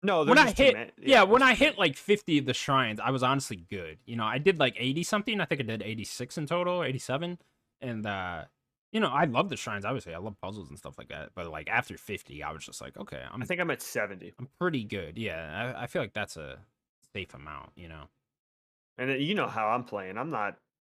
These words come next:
Speaker 1: I'm doing a good amount, but there's a few that I think right now I have, like, a few pinged where, like, I, I could have went. They're in, like, the sand area,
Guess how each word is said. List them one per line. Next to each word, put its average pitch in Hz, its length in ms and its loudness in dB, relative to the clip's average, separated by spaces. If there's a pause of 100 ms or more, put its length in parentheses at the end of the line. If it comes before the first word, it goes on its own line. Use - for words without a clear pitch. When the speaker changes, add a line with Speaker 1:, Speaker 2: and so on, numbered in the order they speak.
(280)
Speaker 1:
I'm 175 200 0
doing 208 320 2
a 123 100 2
good 120 200 0
amount, 120 340 -2
but 95 80 -8
there's 143 140 -4
a 131 60 -10
few 120 200 -10
that 104 120 -8
I 98 120 -8 (400)
think 240 180 -6
right 160 160 2
now 123 180 0
I 117 220 0
have, 110 240 -2
like, 104 240 -2 (240)
a 117 80 -4
few 120 220 -10
pinged 120 600 -12 (460)
where, 107 120 -2
like, 104 140 -4
I, 98 280 -6
I - 20 0
could 117 240 -4
have 123 140 -6
went. 160 200 -4
They're 123 180 2
in, 117 100 -4
like, 110 160 -6
the 101 60 -14
sand 104 360 -8
area, 156 440 -6